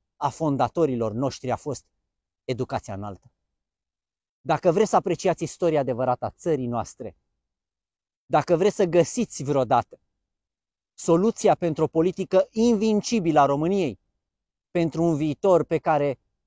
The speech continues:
nu-l mai vreți de sclavi, rețineți că noi am fost construiți doar de lideri înlănțuiți de educație veritabilă și credință creștin-ortodoxă, apoi de mușchi. Iar acum argumentul.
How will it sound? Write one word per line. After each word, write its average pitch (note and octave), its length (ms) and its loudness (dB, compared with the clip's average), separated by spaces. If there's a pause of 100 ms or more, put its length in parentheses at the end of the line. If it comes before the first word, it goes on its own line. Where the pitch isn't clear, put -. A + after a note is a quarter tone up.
(140)
nu-l G3+ 260 2
mai F#3 240 0
vreți D#3 340 -2
de C#3 100 -2
sclavi, E3+ 560 2 (520)
rețineți D#3+ 640 -2 (520)
că E3+ 120 2
noi F#3 200 2
am G3 120 0
fost G3+ 220 -2
construiți F3 600 -4
doar E3 220 2
de D3 120 -2
lideri D#3 400 2 (220)
înlănțuiți F3+ 720 2
de D#3+ 60 2
educație D3 500 0
veritabilă E3 640 2 (180)
și - 200 -4
credință F3+ 640 2
creștin-ortodoxă, D#3 1400 -2
apoi D3+ 600 0 (360)
de C3+ 200 0
mușchi. C3 420 -4 (600)
Iar F#3+ 180 4
acum A3+ 220 2
argumentul. F#3+ 640 -2